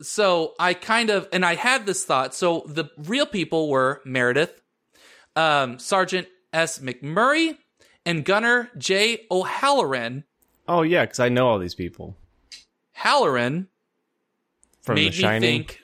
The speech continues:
Speaker 1: of, yes. And so I thought, well, what other people did he work with?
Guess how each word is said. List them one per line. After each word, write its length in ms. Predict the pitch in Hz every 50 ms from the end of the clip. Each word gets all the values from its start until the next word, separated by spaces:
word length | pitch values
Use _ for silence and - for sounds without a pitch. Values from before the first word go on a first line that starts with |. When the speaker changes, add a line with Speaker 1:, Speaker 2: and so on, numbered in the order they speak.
| _ -
Speaker 1:
of, 280 | 139 135 127 131 127 -
yes. 520 | - 127 135 139 151 147 123 113 - - - -
And 160 | 147 139 135
so 540 | - - - 160 147 135 131 135 147 160 -
I 140 | - 156 156
thought, 300 | 151 160 151 147 151 -
well, 240 | 165 165 165 160 156
what 300 | 143 135 143 151 151 156
other 180 | 160 156 165 156
people 280 | - 170 156 - 156
did 160 | 147 151 143
he 120 | 143 143 139
work 340 | 143 175 226 294 330 - -
with? 340 | 147 127 131 160 - -